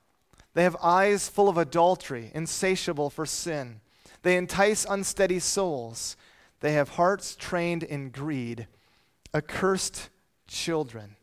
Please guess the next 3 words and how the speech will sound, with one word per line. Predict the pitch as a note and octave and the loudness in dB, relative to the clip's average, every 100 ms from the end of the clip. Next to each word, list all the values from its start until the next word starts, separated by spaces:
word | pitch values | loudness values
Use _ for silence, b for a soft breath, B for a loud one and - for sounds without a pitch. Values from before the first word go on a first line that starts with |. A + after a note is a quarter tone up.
| _ _ _ _ _ _ _ _ _ B B B B B | _ _ _ _ _ _ _ _ _ B B B B B
False | - - F#3+ G#3+ B3 A#3+ - - | -20 2 6 8 6 2 -6 -10
teaching, | - A3 F#3 - B2+ D#3 G3 _ _ _ _ _ _ b b b b b - | -4 -2 -2 -4 -4 -4 -8 _ _ _ _ _ _ b b b b b -4
counterfeit | - A3+ B3+ C4+ - - A#3 A#3+ - | 4 6 6 4 2 6 6 6 -4